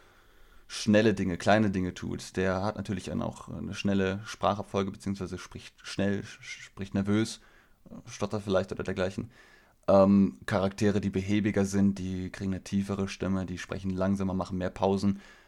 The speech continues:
Leute, die Pausen machen, haben auch automatisch, finde ich, gerade wenn sie ein bisschen tiefer und dunkler sprechen, etwas sehr Überhebliches oder vielleicht sogar,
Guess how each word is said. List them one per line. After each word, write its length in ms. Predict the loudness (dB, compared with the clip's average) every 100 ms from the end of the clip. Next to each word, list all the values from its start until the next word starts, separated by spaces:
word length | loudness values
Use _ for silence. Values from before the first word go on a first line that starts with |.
| _
Leute, 380 | 6 8 8 4
die 80 | -2
Pausen 420 | 4 6 6 6
machen, 360 | 4 4 0 4
haben 180 | 4
auch 240 | 4 0 -4 _ _ 2
automatisch, 600 | 2 4 4 4 2 -4
finde 220 | -2 -2
ich, 240 | -4 -12 _ _ -18 -4
gerade 320 | 2 4 4
wenn 140 | 0
sie 80 | -2
ein 80 | -6
bisschen 400 | -4 -6 -6 -10
tiefer 320 | -6 -4 -2
und 140 | -4 -2
dunkler 240 | -2 -4
sprechen, 500 | -8 -10 -6 -6 -6
etwas 300 | -10 -10 -4
sehr 100 | -4
Überhebliches 720 | -4 -6 -8 -6 -8 -8 -8
oder 220 | -8 -8
vielleicht 280 | -6 -6 -6
sogar, 380 | -6 -2 -2